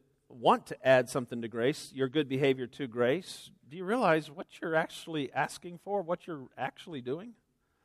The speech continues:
And he, he draws this comparison. He says, "For it is written that Abraham had two sons, one by the bondwoman and one by the free woman.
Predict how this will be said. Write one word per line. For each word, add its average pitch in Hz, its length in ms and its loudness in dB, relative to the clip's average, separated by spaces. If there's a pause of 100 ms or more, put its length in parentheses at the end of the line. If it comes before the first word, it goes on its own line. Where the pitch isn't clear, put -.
(760)
And 226 200 -8
he, 226 80 -2
he 233 60 0
draws 240 280 4
this 220 140 2
comparison. 208 420 6
He - 20 -4
says, 185 160 -4
"For 208 160 4
it 254 180 4
is 214 160 2
written 226 360 2
that 185 120 8
Abraham 202 440 4
had 202 140 4
two 262 180 0
sons, 120 400 2
one 208 260 4
by 214 140 10
the 196 100 6
bondwoman 240 640 4
and 165 80 0
one 180 140 4
by 196 100 8
the 214 100 4
free 254 220 -4
woman. 117 300 0